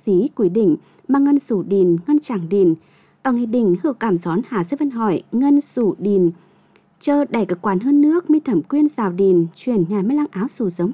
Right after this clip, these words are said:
đình. Còng nhản quyên sủ giống đình, đối tỏi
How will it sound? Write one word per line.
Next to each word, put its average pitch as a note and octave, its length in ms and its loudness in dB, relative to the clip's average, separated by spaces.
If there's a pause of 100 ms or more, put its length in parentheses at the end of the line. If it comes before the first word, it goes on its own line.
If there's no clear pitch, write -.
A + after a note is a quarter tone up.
đình. G3 260 4 (440)
Còng G#3+ 220 -2
nhản A#3+ 180 0
quyên D4+ 320 2
sủ A3 220 -4
giống E3+ 280 0
đình, F#3+ 260 2 (200)
đối A3 140 0
tỏi A3+ 260 -2